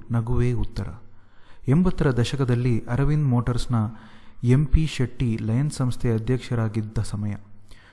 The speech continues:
ಶಿವಮೊಗ್ಗದ ಮೆಗಾನ್ ಆಸ್ಪತ್ರೆಯ ಐ ಎಂ ಎ ಹಾಲ್‌ನಲ್ಲಿ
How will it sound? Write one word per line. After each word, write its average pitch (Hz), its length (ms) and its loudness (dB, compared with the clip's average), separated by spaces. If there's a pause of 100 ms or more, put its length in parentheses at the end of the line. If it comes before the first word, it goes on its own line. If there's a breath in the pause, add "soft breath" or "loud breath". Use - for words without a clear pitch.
(140 soft breath)
ಶಿವಮೊಗ್ಗದ 139 440 4
ಮೆಗಾನ್ 120 420 2
ಆಸ್ಪತ್ರೆಯ 117 600 0 (420 loud breath)
ಐ 135 140 6
ಎಂ 135 380 4
ಎ 123 320 4
ಹಾಲ್‌ನಲ್ಲಿ 123 680 2